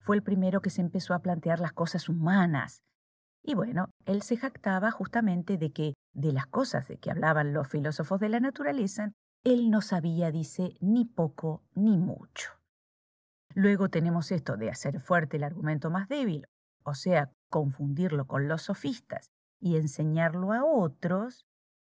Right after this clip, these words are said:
y un corolario no menor, que también era un tanto criticado en la ciudad, era la idea de que al enseñar se cobrara. A lo que Sócrates dice, "Bueno,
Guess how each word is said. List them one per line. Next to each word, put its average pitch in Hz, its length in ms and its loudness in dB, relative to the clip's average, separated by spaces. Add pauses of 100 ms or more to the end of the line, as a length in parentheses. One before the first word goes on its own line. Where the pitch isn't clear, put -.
y 240 160 0
un 311 160 -6
corolario 277 800 0
no 160 280 0
menor, 202 480 2 (260)
que 147 100 -4
también 147 440 0
era 180 180 4
un 180 220 2
tanto 190 480 0
criticado 196 680 0
en 135 100 -4
la 170 100 -2
ciudad, 185 480 0 (320)
era 254 300 -2
la 262 100 -2
idea 214 320 2
de 190 160 -2
que 156 160 0
al 143 140 2
enseñar 330 640 -2 (280)
se 240 300 0
cobrara. 180 720 2 (1080)
A 175 120 0
lo 175 160 0
que 190 100 -2
Sócrates 196 460 0
dice, 202 280 0
"Bueno, 147 260 2